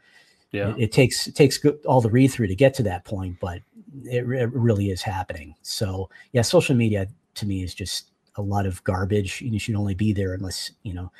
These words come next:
Speaker 2: if you want to, you should only be there if you want to be there and you have your friends there and whatnot. I think trying to, like,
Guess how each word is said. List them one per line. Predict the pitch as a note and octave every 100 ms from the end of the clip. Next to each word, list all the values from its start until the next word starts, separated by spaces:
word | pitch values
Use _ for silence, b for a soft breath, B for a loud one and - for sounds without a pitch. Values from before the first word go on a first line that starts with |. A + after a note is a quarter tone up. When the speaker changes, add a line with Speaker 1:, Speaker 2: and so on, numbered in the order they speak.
| B B B -
Speaker 2:
if | -
you | B2
want | G#2+ A2 G2 -
to, | A2+
you | D3
should | C3 D3+
only | C3+
be | B2
there | A#2+
if | G#2+
you | G#2
want | G#2 G#2+
to | G#2+
be | G2 F#2+
there | F#2+ F#2+ F#2+
and |
you | F#2
have | G2
your | F#2+ -
friends | F#2+ F#2+ F#2+
there | G#2 G2
and | G2
whatnot. | G2 F#2+ G2 G2 G2
I | G#2+
think | - G#2+
trying | - B2 B2 A#2+
to, | -
like, | G#2 G2